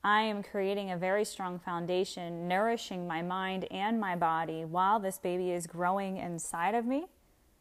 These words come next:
and ensuring that I'm setting up a safe environment for when this baby comes out, that this,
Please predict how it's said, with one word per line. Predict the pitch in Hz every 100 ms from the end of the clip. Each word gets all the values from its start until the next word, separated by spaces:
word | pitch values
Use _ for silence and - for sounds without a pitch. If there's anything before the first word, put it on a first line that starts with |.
| _ _ _ _ _ _ -
and | 233 233
ensuring | 240 233 240 220 233 220
that | 196
I'm | 196
setting | 196 - 202 214 208
up | 214 214
a | 196
safe | - 196 196 214
environment | 208 190 175 180 226 190 165 -
for | 185 175
when |
this | 170 180 -
baby | 180 196 202
comes | - 170 156
out, | 170 196 - - -
that | - -
this, | 220 -